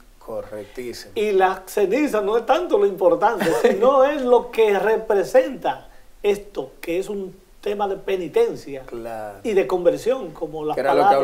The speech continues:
Speaker 1: hablábamos
Speaker 2: siempre.
Speaker 1: ahorita, ¿no?
Speaker 2: Sí, la
Speaker 1: Ujú.
Speaker 2: palabra siempre nos va llevando en ese tema de conversión. Eso es lo, lo más importante.
Speaker 1: A mí me encanta, eh, la, la serie de paralelismos que, que presenta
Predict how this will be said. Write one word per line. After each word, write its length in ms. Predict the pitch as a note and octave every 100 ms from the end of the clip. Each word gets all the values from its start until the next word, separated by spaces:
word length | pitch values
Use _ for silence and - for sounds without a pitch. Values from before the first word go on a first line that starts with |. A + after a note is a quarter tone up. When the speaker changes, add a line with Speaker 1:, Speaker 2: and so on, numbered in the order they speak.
| C#3
Speaker 1:
hablábamos 260 | C3 B2+ B2+
Speaker 2:
siempre. 220 | B2 B2
Speaker 1:
ahorita, 140 | A2
¿no? 40 | -
Speaker 2:
Sí, 200 | - D#3+
la 100 | -
Speaker 1:
Ujú. 60 | D#3
Speaker 2:
palabra 240 | D#3 -
siempre 240 | D#3+ E3
nos 160 | E3 D3+
va 60 | D#3
llevando 460 | D3+ C#3+ C3+ C3 - - -
en 80 | D3
ese 140 | C#3+
tema 240 | E3+ F3 E3
de 80 | D#3
conversión. 580 | D3+ C#3 B2+ - C3 B2+ B2+ - - - -
Eso 140 | F#3+
es 60 | G#3
lo, 180 | F#3+ F3+
lo 120 | - F3
más 180 | G#3+
importante. 460 | G#3 F3 C3+ C3+ A#2+ A#2
Speaker 1:
A 100 | D#3
mí 160 | F#3+
me 140 | A3+ A3
encanta, 680 | G3 G#3 G3+ G3 C3 A#2+ - -
eh, 220 | C3+ B2+ -
la, 220 | C#3 C#3 C#3+
la 140 | E3+
serie 300 | C#3 - E3 E3
de 340 | D#3 C#3+ C3 -
paralelismos 840 | - D3+ C#3 C3+ D3+ C#3+ A#2 A2 -
que, 320 | B2 A#2 - -
que 60 |
presenta 760 | C3 C3+ - C#3+ D3+ D3 C3 A#2+